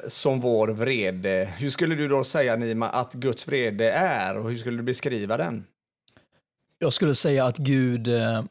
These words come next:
Speaker 2: jag, jag tror att man kan börja med att säga vad Guds vrede inte är, som vi redan har gjort, men om vi utvecklar det, vrede är hos Gud inte ett evigt attribut på samma sätt som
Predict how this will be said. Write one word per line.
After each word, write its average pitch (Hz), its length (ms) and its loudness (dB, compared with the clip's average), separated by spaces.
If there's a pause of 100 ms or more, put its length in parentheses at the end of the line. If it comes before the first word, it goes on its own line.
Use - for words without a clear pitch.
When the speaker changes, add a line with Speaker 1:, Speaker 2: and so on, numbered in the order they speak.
(100)
Speaker 2:
jag, 202 160 4
jag 208 120 6
tror 254 120 4
att - 60 -2
man 190 120 2
kan 170 200 4
börja 175 320 4
med 196 80 4
att 190 80 -2
säga 175 160 0
vad 123 120 0
Guds 127 240 0
vrede 123 580 0 (600)
inte 175 440 4
är, 135 320 2
som 151 220 2
vi 135 120 4
redan 123 260 2
har 127 80 0
gjort, 151 180 0
men 151 100 0
om 147 60 2
vi 165 120 2
utvecklar 202 640 2
det, 127 200 0 (480)
vrede 170 800 4
är 143 260 2
hos - 280 -4
Gud 127 420 0
inte 156 540 0
ett - 220 -2 (100)
evigt 131 680 2
attribut 147 1080 0 (360)
på 107 60 0
samma 139 240 2
sätt - 240 0
som 127 360 0